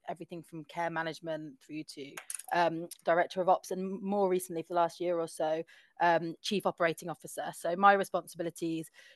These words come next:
really cover, um, the, uh, care delivery side of the business, so the hands-on care. So I manage the ops team, and also my remit covers, um, the resourcing. So that's recruitment marketing, recruitment delivery.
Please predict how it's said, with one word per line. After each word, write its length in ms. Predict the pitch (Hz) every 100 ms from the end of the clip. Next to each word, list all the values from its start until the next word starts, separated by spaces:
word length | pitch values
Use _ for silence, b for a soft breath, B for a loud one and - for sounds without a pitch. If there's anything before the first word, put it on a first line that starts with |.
| b
really 160 | 196 185
cover, 600 | - 180 165 170 165 160 -
um, 480 | 165 160 160 160 170 _ - _
the, 500 | 170 175 170 165 170 - _ _ _ _
uh, 160 | 190 170
care 220 | - 214
delivery 400 | 196 214 190 214
side 500 | 196 196 190 190 190 -
of 420 | 170 170 175 - b b _
the 60 | 277
business, 720 | 262 240 233 226 208 - - - -
so 120 | 175
the 60 |
hands-on 400 | 170 208 196 170
care. 380 | 175 175 165 165
So 120 | -
I 120 | 170 170
manage 500 | 180 175 175 - - b b -
the 120 | -
ops 300 | 220 - -
team, 420 | - 208 202 196 -
and 200 | 185 180 - -
also 320 | 220 202 196
my 140 | 180
remit 340 | 175 175 170 -
covers, 420 | 175 170 165 - b b b -
um, 480 | 160 160 160 156 160 - -
the 200 | 170 175 170
resourcing. 760 | 185 175 - 156 - 160 156
So 80 | -
that's 260 | 156 - -
recruitment 360 | 180 202 170
marketing, 640 | 175 165 - 165 165 165 165
recruitment 340 | 175 - 156 147
delivery. 680 | 160 156 156 156 156 156